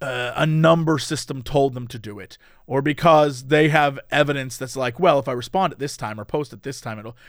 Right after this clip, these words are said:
like, I mean, that's our business. I get that's our business, but it also is what's wrong with social media.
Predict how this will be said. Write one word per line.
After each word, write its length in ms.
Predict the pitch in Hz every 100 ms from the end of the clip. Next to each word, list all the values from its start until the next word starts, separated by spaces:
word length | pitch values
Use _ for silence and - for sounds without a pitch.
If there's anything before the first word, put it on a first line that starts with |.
| -
like, 180 | 185 180 -
I 60 | 202
mean, 80 | 190 _ _ _ _ - -
that's 380 | 175 254 330
our 140 | 262 233
business. 520 | 143 170 202 254 - 151
I 80 |
get 160 | 151 190
that's 200 | 190 185
our 80 | 156
business, 580 | 131 156 185 220 - - _ - -
but 120 | 208
it 40 | 220
also 640 | 226 285 - 269 233 220 _ _ - _ _ _ _ _ _ _ -
is 400 | 190 196 185 165
what's 260 | 170 185 160
wrong 300 | 170 175 175
with 80 | -
social 340 | 170 160 156
media. 400 | 147 160 -